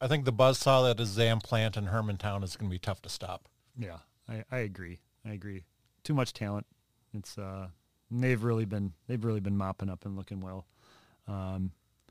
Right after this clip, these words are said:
Speaker 2: well, that's the show, I think. Do you have any more?
Speaker 1: I have a few things.
Speaker 2: Okay.
Speaker 1: Everton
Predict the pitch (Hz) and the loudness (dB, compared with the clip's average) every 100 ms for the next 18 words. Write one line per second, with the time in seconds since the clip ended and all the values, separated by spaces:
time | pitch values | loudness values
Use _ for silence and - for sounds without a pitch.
0 | _ _ _ _ _ _ _ _ _ - | _ _ _ _ _ _ _ _ _ -18
1 | - _ 127 135 170 151 - 151 208 151 | -18 _ 2 4 4 4 6 8 10 8
2 | - 131 117 123 139 139 139 135 139 117 | 6 4 4 4 4 4 4 6 6 4
3 | - - _ _ _ _ _ _ 185 220 | -2 -20 _ _ _ _ _ _ 0 0
4 | 220 - 254 - 104 98 - - - 147 | -2 -4 -4 -2 -2 -4 -10 -10 -8 -2
5 | 160 151 - _ _ _ _ _ _ _ | -2 -2 -10 _ _ _ _ _ _ _
6 | _ 160 202 - 139 101 | _ 2 4 0 0 -2